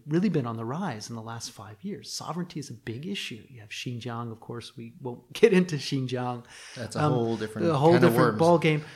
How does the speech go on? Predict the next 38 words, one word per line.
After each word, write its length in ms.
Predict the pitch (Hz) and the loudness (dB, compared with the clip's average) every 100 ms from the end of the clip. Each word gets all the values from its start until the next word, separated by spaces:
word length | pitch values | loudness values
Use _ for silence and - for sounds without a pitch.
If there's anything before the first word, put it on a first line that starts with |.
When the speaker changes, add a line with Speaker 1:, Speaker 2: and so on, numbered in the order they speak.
| - | -8
Speaker 1:
Right, 260 | - 190 185 | -2 0 0
but, 400 | 185 170 - _ | 0 0 -4 _
but 120 | 180 | -2
I 80 | 165 | -2
think 280 | - 202 185 | -2 -2 -2
in 80 | 143 | -4
some 280 | - 180 | -2 -2
ex-, 160 | 185 - | -2 -8
to 160 | - 151 | -8 -4
some 180 | 170 | -2
extent, 300 | 160 151 139 | -4 -4 -6
Hong 240 | - 147 156 | -4 -2 -2
Kong 200 | 156 135 | -2 -4
has 140 | 131 | -6
fallen 420 | - 123 123 123 | -6 -6 -6 -6
under 300 | 120 117 117 | -10 -12 -10
this 440 | 113 110 - - - _ _ _ _ _ _ _ _ - | -10 -12 -12 -14 -16 _ _ _ _ _ _ _ _ -12
mantle. 500 | 123 117 117 - _ _ - | -10 -10 -14 -18 _ _ -10
And 120 | 123 | -8
it's, 160 | 120 | -10
of 80 | - | -10
course, 260 | - 139 127 | -2 -2 -2
Occupy 680 | 131 127 156 - 135 127 131 131 _ _ _ 127 | -8 -8 -8 -10 -10 -10 -12 -18 _ _ _ -10
is, 260 | 117 - - | -10 -10 -12
um, 340 | 127 117 113 | -12 -12 -14
i-, 60 | 147 | -14
i-, 340 | 123 139 127 - | -14 -12 -14 -12
is 180 | 117 120 | -12 -10
a, 80 | 113 | -12
is 180 | 135 127 | -12 -10
a 40 | 120 | -8
major 320 | 120 123 113 | -8 -8 -10
part 300 | - 110 127 | -14 -12 -12
of 100 | 147 | -12
that. 300 | 160 160 - _ _ - - - | -12 -14 -16 _ _ -20 -20 -8
Um, 320 | 131 127 127 - | -4 -4 -4 -2
but, 180 | 135 131 - - _ _ - - - 175 | -2 -4 -14 -20 _ _ -20 -20 -12 -8
um, 400 | 131 123 123 | -8 -8 -12